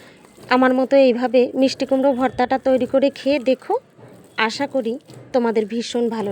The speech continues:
লাগবে। দেখো, মিষ্টি কুমড়ো, পেঁয়াজ, রসুন, ধনিয়া পাতা,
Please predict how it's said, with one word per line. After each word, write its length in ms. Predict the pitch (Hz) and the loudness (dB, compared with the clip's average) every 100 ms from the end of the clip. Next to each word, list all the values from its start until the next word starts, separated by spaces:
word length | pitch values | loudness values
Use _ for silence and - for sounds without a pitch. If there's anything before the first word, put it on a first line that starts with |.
| 214 | -6
লাগবে। 260 | 202 208 226 - - - - - _ _ - - - - - - - - - - - - - - - - - - 214 | -8 -12 -14 -16 -20 -20 -20 -20 _ _ -20 -20 -20 -20 -20 -20 -20 -20 -20 -20 -20 -20 -20 -20 -20 -20 -20 -6 -4
দেখো, 260 | 208 247 - - - _ - - - - - - - - - 254 | -4 -8 -16 -20 -20 _ -20 -20 -20 -20 -20 -20 -20 -20 -8 0
মিষ্টি 280 | 262 - 277 | 0 0 -2
কুমড়ো, 280 | 269 262 277 277 | 0 4 4 4
পেঁয়াজ, 360 | 269 247 240 247 240 | 4 4 4 2 2
রসুন, 300 | 226 - 247 247 233 | 2 2 0 0 0
ধনিয়া 280 | 233 220 220 | 2 2 0
পাতা, 220 | 220 240 | -4 -4